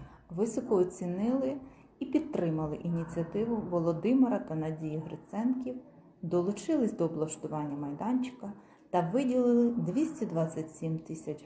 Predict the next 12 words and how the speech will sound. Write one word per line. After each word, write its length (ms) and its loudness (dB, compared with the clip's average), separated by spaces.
гривень 680 2
на 220 0
встановлення 1040 2
електронного 960 -2
табло 580 -4
та 100 -4
освітлення 680 -2
футбольного 720 -6
поля. 340 -8
Також 560 2
приємно 680 4
відзначити, 960 -2